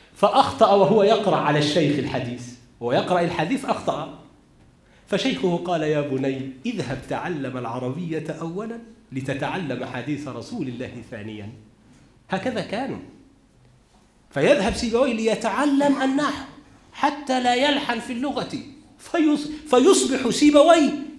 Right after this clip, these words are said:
إمام النحو في اللغة العربية بعد الخليل بن أحمد وأبي الأسود الدؤلي. أمر عجيب، أمر عجيب. فارسي يصبح إماما في النحو، نعم.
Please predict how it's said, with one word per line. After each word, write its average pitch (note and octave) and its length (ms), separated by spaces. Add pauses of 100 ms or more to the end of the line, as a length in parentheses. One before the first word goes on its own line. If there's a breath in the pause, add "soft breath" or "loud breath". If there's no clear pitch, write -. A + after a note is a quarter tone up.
(140)
إمام A#3+ 680
النحو F3+ 440
في C#3+ 120
اللغة C3 360
العربية A#2+ 680 (140)
بعد D3 260
الخليل C#3+ 480
بن B2+ 140
أحمد C3 400
وأبي B2+ 220
الأسود B2 360
الدؤلي. G2+ 380 (760)
أمر F#3+ 160
عجيب، F#3+ 360 (1000)
أمر C4 160
عجيب. B3 300
فارسي C#4 720 (580)
يصبح C4 500
إماما C#4+ 400
في D4 140
النحو، D4+ 340
نعم. C#4+ 340